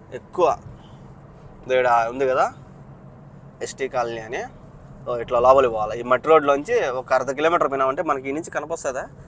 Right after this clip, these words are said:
అది ఆడ కనిపిస్తుందా ఫ్యాక్టరీ మీకు? కనపరాదు అనుకుంటా. అది అక్కడ ఉంది కదా, ఆ ఫ్యాక్టరీనే. ఆడికి పోయి రీల్స్ చేస్తూ ఉంటాం మేము ఎక్కువ. ఆ,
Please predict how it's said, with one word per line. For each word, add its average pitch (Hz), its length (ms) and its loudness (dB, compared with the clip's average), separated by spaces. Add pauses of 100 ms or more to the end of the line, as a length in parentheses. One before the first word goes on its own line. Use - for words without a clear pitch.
(140)
అది 131 140 2
ఆడ 127 100 4
కనిపిస్తుందా 139 480 -6
ఫ్యాక్టరీ 147 320 -12
మీకు? 135 240 -12 (640)
కనపరాదు 135 340 -4
అనుకుంటా. 107 380 -16
అది 123 100 -12
అక్కడ 117 180 -10
ఉంది 123 160 -6
కదా, 156 280 -6 (220)
ఆ 123 80 -10
ఫ్యాక్టరీనే. 127 540 -6 (380)
ఆడికి 139 240 6
పోయి 165 120 6
రీల్స్ 156 260 2
చేస్తూ 131 220 6
ఉంటాం 113 240 0
మేము 131 360 -8 (120)
ఎక్కువ. 190 320 4 (880)
ఆ, 120 840 4